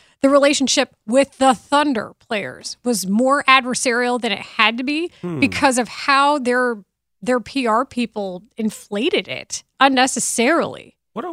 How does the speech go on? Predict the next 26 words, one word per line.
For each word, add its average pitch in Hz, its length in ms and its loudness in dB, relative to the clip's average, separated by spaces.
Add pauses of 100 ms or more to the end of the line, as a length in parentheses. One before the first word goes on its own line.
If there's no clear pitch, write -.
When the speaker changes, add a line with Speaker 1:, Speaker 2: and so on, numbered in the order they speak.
Speaker 2:
what 160 200 -8
a 330 60 -4
weird 196 540 -6
flex - 640 -4
for 135 720 0
an, 131 140 2
an 131 200 -2
expansion 135 1080 -4
or 123 260 0
a 127 100 -2
team 175 200 -2
that's 131 160 -2
moving 131 580 2
to 127 140 -4
a 113 60 -2
small 147 400 -2
market 123 440 -2
and 104 120 -10
trying 135 180 -4
to 113 60 -2
prove 185 400 -6
itself. 98 420 -6
You'd 156 180 -10
think 185 240 -8
you'd, 123 160 -8
you'd 123 280 -6